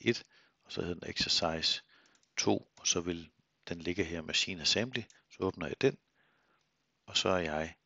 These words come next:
i gang med kurset. Så sådan fungerer det, så man, man, man henter filerne der, og man går tilbage i sin, øh, sin P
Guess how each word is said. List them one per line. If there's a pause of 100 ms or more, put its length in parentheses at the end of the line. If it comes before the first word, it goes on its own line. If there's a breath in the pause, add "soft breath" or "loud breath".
(160)
i
gang (120)
med (300)
kurset. (680 loud breath)
Så
sådan
fungerer
det, (200 loud breath)
så
man,
man,
man
henter
filerne
der, (360 loud breath)
og
man
går
tilbage
i
sin,
øh, (460 soft breath)
sin
P